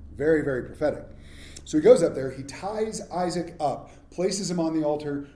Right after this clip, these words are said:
where the fire is going to be. Why would Isaac allow that? It's a son surrendering to his father. Jesus prayed, "Not my will, but yours be done."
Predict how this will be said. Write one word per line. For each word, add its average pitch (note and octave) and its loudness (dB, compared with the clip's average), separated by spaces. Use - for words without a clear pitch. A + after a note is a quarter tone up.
where C#3+ 0
the C3 -4
fire C#3+ 0
is C3+ -4
going C3+ -4
to B2 -6
be. A2+ -6
Why F#3+ -4
would C4 -4
Isaac E3+ -8
allow B2+ -6
that? F#2+ -16
It's - -12
a G#2+ -10
son A2 -6
surrendering B2+ -8
to G#2+ -14
his - -10
father. - -18
Jesus A2 -12
prayed, A#2+ -6
"Not A#2 -14
my C3 -8
will, A2 -6
but A#2 -12
yours F2+ -14
be F2+ -14
done." C3 -4